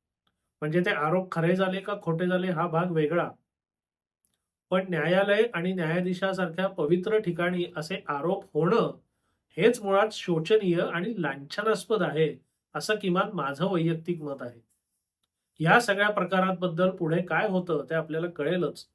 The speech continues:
गुन्हा दाखल होतो का, त्यांना अटक होते का, हे आपल्याकडे येईलच आणि ते आलं तर आवश्यकतेनुसार त्याची अधिकृत माहिती प्रसिद्ध झाली की मी ती तुमच्या पुढे मांडेनच. पण तुर्तास या सगळ्या प्रकरणाबद्दल तुम्हाला काय वाटतं,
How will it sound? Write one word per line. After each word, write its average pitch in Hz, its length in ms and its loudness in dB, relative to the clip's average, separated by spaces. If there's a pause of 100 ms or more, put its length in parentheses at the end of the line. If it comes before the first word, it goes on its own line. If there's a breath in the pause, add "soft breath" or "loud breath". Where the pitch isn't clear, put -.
(480)
गुन्हा 160 240 0
दाखल 165 360 2
होतो 170 200 -2
का, 165 200 0
त्यांना 165 240 -4
अटक 160 320 -4
होते 160 260 -2
का, 160 200 -2
हे 160 100 -2
आपल्याकडे 165 600 -4 (280)
येईलच 165 520 0
आणि 160 200 -2
ते 185 180 -2
आलं 165 360 2 (560)
तर 196 60 2
आवश्यकतेनुसार 185 960 0
त्याची 175 200 -2
अधिकृत 170 440 -2
माहिती 165 260 -2
प्रसिद्ध 175 460 -2
झाली 165 380 -2 (480 soft breath)
की 165 60 2
मी 170 100 4
ती 180 180 -2
तुमच्या 170 280 0
पुढे 175 220 0
मांडेनच. 147 680 -4 (760)
पण 185 160 2
तुर्तास 180 680 4 (140)
या 160 260 2
सगळ्या 196 300 2
प्रकरणाबद्दल 190 840 -2
तुम्हाला 170 260 0
काय 160 180 -2
वाटतं, 139 400 -6